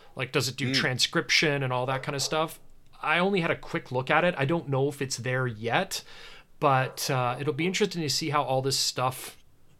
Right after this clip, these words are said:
Speaker 1: plays out. I think the biggest challenge people are gonna have is, like, which tool do you use or which tools
Speaker 2: Yeah.
Speaker 1: do you end up with? Like, how are you gonna pick, right? Like,
Speaker 2: Which tool will win? That is the question. Yeah,
Speaker 1: Yeah.
Speaker 2: which set of tools?
Speaker 1: Yeah, yeah. It'd be interesting to see how it plays out.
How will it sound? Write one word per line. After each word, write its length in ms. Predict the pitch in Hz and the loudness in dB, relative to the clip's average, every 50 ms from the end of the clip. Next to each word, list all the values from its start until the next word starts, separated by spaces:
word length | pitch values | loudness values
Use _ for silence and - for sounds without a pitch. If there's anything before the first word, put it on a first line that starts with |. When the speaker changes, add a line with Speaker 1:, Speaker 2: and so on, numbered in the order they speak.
| - - - | -20 -20 -10
Speaker 1:
plays 260 | - - 139 127 117 | -4 -2 -2 0 2
out. 220 | 139 135 131 123 113 | 2 2 2 0 0
I 60 | 117 | -2
think 180 | - 170 156 | -4 -2 -2
the 80 | - 139 | -2 -2
biggest 280 | 127 147 135 139 135 - | -2 0 -2 0 -2 2
challenge 320 | - 147 135 131 127 - | 2 2 2 0 -2 -2
people 220 | - 147 139 135 | -4 -4 -2 -2
are 40 | 127 | -2
gonna 180 | 117 127 127 123 | -2 -2 0 0
have 180 | 127 127 123 | 0 0 0
is, 220 | 120 113 107 - - | -2 -4 -6 -6 -6
like, 260 | 117 110 - - - - - - - - - - - | -6 -6 -8 -10 -14 -14 -18 -16 -16 -16 -16 -12 -4
which 300 | 120 135 135 - - - | -4 0 0 0 0 2
tool 260 | - 135 135 139 143 | 0 0 2 0 0
do 100 | 135 135 | 0 -2
you 140 | 127 120 117 | -4 -4 -4
use 540 | 113 107 110 123 127 117 101 101 104 - - | -4 -4 -4 -4 -4 -6 -6 -8 -10 -10 -6
or 120 | 120 117 | -4 -6
which 320 | 110 110 131 127 - - - | -4 -4 -4 -2 -2 -2 -2
tools 220 | - - 139 139 | -2 -2 2 6
Speaker 2:
Yeah. 140 | 139 107 95 | 8 8 8
Speaker 1:
do 80 | - - | 6 4
you 120 | 123 120 | 0 -2
end 140 | 113 113 107 | -2 -2 -2
up 220 | 117 110 - - | -4 -6 -4 -6
with? 180 | - 107 104 - | -8 -8 -4 -4
Like, 120 | 127 113 | -6 0
how 100 | - 135 | 4 4
are 80 | 156 151 | 4 6
you 100 | 151 147 | 4 0
gonna 160 | 131 143 120 110 | -2 -4 -4 -4
pick, 500 | - - - 151 143 - - - - - | -6 -6 -4 -4 -4 -6 -6 -14 -14 -10
right? 280 | 98 107 131 147 123 | -4 -2 -2 -2 -2
Like, 400 | 117 107 101 104 - - - - - - - | -8 -12 -12 -10 -14 -14 -14 -16 -20 -6 -4
Speaker 2:
Which 240 | 113 110 - - | 0 4 4 4
tool 240 | - - - 98 98 | 4 4 0 2 2
will 160 | 95 92 95 | 2 0 2
win? 260 | 92 90 95 87 87 - - | 2 2 2 0 -2 -10 -8
That 140 | - 95 95 | -4 -2 -2
is 140 | 92 95 95 | -2 -2 -2
the 100 | 92 92 | -4 -2
question. 360 | - 104 95 - - - - 127 | 2 2 2 2 2 -2 -2 -6
Yeah, 240 | 123 139 151 156 156 | -6 -2 0 0 2
Speaker 1:
Yeah. 80 | 160 | 2
Speaker 2:
which 100 | 151 131 | 2 2
set 200 | - - 98 95 | 2 2 0 -2
of 120 | 98 - - | -4 -4 -4
tools? 200 | 101 95 - - - 117 | -2 -2 -2 -2 -4 -6
Speaker 1:
Yeah, 300 | 123 127 127 123 123 117 - - - - - | -6 -4 -4 -2 -2 -2 -2 -2 -4 -6 -6
yeah. 280 | 113 117 123 120 110 - - - 135 | -6 -4 -4 -4 -6 -8 -10 -10 -12
It'd 140 | 117 113 | -12 -8
be 140 | 117 139 131 | -4 -2 -2
interesting 340 | 131 131 - - - - 117 | -2 0 0 -2 0 0 0
to 40 | 107 | -2
see 120 | - - | 0 -2
how 80 | 120 110 | -2 -2
it 60 | - | -2
plays 260 | - - 107 104 104 | -4 -6 -6 -4 -4
out. 200 | 110 107 104 - | -4 -6 -6 -8